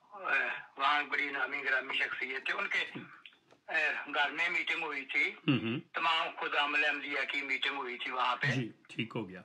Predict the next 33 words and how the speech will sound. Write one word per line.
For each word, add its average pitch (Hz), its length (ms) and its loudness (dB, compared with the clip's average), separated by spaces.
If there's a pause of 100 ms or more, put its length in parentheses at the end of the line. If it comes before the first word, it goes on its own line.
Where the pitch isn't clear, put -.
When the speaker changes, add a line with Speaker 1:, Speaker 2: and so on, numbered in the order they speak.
(420)
Speaker 2:
मतलब 135 320 4
आप 120 220 2
Speaker 1:
तो 123 120 4
वहाँ - 560 2 (160)
Speaker 2:
हम्म। 107 240 0 (840)
Speaker 1:
वहाँ 190 260 6
पे 202 160 2
उन्होंने 196 500 2
मुझे 175 560 2
कोऑर्डिनेटर - 680 2
मुकर्रर 175 440 2
किया 143 380 2
था 147 500 4 (180)
Speaker 2:
हम्म, 110 140 -2 (100)
हम्म। 131 160 2
Speaker 1:
डॉक्टर 226 320 4
गुलाम - 320 4
हुसैन 180 380 2
साहब, 160 280 2
वहाँ 151 280 4
वो 156 200 -4
पीपल - 400 0
पार्टी 147 420 2
के 151 120 2
जनरल 135 300 0
सेक्रेटरी 143 460 0
थे, 156 200 0
Speaker 2:
हम्म। 139 600 -2
Speaker 1:
पंजाब 143 500 4
के 147 220 2
पीपल 143 300 0
पार्टी 135 580 2
के, 160 300 4